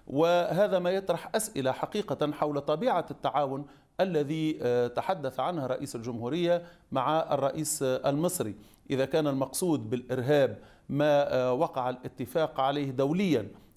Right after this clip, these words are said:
في تعريف الإرهاب والجماعات الإرهابية، فأعتقد أن هذا محمود على الرغم من أولوية،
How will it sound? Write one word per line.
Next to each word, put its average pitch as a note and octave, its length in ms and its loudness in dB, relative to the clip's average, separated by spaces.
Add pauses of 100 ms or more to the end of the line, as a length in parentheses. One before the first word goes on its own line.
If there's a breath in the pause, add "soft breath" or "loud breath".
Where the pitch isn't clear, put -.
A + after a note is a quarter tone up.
(100)
في A#2 500 0
تعريف C#3 420 -2
الإرهاب B2 520 0
والجماعات A#2 520 -4
الإرهابية، B2 640 0 (280 loud breath)
فأعتقد C3+ 580 -2
أن B2+ 200 -6
هذا B2+ 300 0
محمود C3+ 540 0 (280 loud breath)
على B2 160 2
الرغم C3 320 0
من C3 180 -2
أولوية، C#3+ 580 2